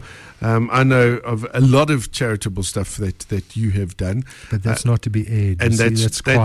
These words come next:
Speaker 2: quiet.
Speaker 1: that's not to be aired. I agreed
Speaker 2: We
Speaker 1: that I
Speaker 2: don't
Speaker 1: wouldn't
Speaker 2: want
Speaker 1: do it.
Speaker 2: recognition for that.
Speaker 1: But,
Speaker 2: Thank
Speaker 1: but
Speaker 2: you.
Speaker 1: that's, that's part of your philosophy, though, is,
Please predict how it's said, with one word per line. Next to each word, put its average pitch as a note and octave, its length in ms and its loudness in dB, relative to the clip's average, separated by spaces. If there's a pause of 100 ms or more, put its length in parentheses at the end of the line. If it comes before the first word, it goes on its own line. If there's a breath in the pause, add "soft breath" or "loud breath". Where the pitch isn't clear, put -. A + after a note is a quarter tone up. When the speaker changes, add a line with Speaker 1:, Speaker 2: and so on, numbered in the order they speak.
Speaker 2:
quiet. F2+ 200 -2
Speaker 1:
that's A#2+ 360 -2
not A#2+ 260 0
to C#3+ 100 0
be C#3+ 220 0
aired. A#2 240 2
I A#2+ 140 4
agreed A#2+ 460 2
Speaker 2:
We B2+ 80 6
Speaker 1:
that F3+ 80 4
I - 100 6
Speaker 2:
don't D3 100 4
Speaker 1:
wouldn't C#3+ 120 2
Speaker 2:
want D3 180 0
Speaker 1:
do C3+ 80 2
it. B2+ 60 2
Speaker 2:
recognition A#2 560 -2
for G2+ 160 -10
that. F2+ 320 -12
Speaker 1:
But, B2 100 0
Speaker 2:
Thank G#2 220 -4
Speaker 1:
but C#3 160 2
Speaker 2:
you. G2+ 120 -6
Speaker 1:
that's, C#3+ 480 -2
that's C#3+ 220 -4
part D3+ 320 0
of C3 120 -4
your B2 160 0
philosophy, A#2+ 760 -2
though, D#2 180 -10
is, G#2 300 -2